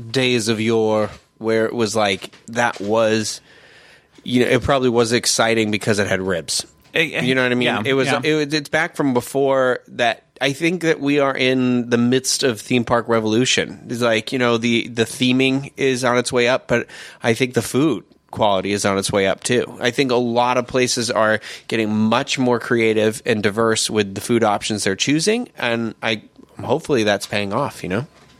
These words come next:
Speaker 2: Yeah, no, I, I agree with you. We are in the midst of, uh, a upping quality for theme park quick service food. Um, it just seems like a lot of these staple places that have been around for a long time, they aren't getting the upgrade that they need.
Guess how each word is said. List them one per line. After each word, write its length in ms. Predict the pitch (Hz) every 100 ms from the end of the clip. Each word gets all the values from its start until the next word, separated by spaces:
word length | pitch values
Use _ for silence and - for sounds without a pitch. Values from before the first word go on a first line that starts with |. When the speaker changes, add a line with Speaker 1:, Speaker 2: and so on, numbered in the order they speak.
| -
Speaker 2:
Yeah, 240 | 196 160
no, 280 | 123 175 139
I, 140 | 101 135
I 160 | 123
agree 420 | 143 143 131 151
with 200 | 160 107
you. 120 | 107 104
We 100 | 120
are 160 | 143
in 120 | 147
the 60 | 123
midst 380 | 123 127 - -
of, 200 | 110 101
uh, 320 | 101 98 104
a 280 | 123 113 104 - _ _ _
upping 300 | 147 143 131
quality 520 | 113 135 135 110 92 95
for 360 | - 107 101
theme 260 | 104 139 143
park 460 | - 107 101 - - -
quick 200 | 139 127
service 380 | - 127 107 104
food. 440 | - 156 120 104 110 - - - - -
Um, 560 | 110 107 107 104 107 -
it 180 | 135 117
just 360 | - - 127 -
seems 340 | - 127 120
like 220 | 120 104
a 60 | 120
lot 220 | 117 113
of 80 | 110
these 480 | 110 104 - - - _ _
staple 580 | - - 151 147 135 110
places 580 | - 107 95 - 110 117
that 100 | 92
have 100 | 90
been 120 | 117
around 480 | 104 120 131 107 104 - - _
for 140 | - 113
a 40 |
long 240 | 107 110
time, 340 | 104 120 113 90
they 160 | 110 120
aren't 260 | 120 113
getting 220 | 117 117 113
the 140 | 107
upgrade 420 | 117 - 110 101 98
that 120 | -
they 120 | 95
need. 400 | 98 165 90 -